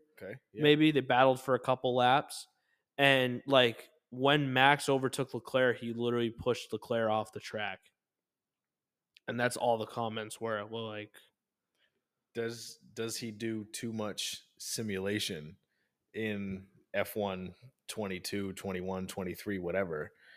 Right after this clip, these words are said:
Speaker 1: and always <laughs> take the inside line and just keeps going straight?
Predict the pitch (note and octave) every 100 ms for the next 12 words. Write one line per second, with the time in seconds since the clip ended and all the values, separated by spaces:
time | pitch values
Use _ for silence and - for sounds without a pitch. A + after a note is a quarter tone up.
0 | - _ - G2+ F#2+ F2+ - F#2+ G2 G2
1 | - - D3 B2+ A2 A2 A2+ - A2 G#2
2 | G2 G#2+ G#2 F2+ - - _ _ _ -
3 | G2+ F#2+ - - G#2 G2+ G#2+ F#2+ F#2 -
4 | A2+ F2+